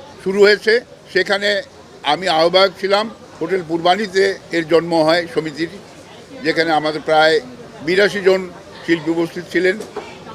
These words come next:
তখনকার দিনের যারা অত্যন্ত জনপ্রিয় অভিনেতা সবাই ছিলেন, রাজ্জাক ভাই, খলিল ভাই, শওকত আকবর সাহেব, এটিএম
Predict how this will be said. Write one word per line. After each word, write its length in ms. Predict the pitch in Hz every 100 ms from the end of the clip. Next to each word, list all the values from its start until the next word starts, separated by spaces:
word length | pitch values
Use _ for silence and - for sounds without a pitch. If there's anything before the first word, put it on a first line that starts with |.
| - - - - -
তখনকার 440 | 180 175 175 170 156
দিনের 280 | 160 160 147
যারা 400 | 151 156 151 143 - - - - - -
অত্যন্ত 440 | 143 139 175 160 156
জনপ্রিয় 800 | 160 160 151 170 170 170 - - -
অভিনেতা 440 | 147 170 165 180
সবাই 280 | 165 147 160
ছিলেন, 320 | 160 151 170
রাজ্জাক 300 | 160 135 143
ভাই, 260 | 135 151 147
খলিল 320 | 147 147 143
ভাই, 240 | 139 147 147
শওকত 280 | 143 147
আকবর 240 | 147 135 147
সাহেব, 240 | 147 156 151
এটিএম 280 | 147 139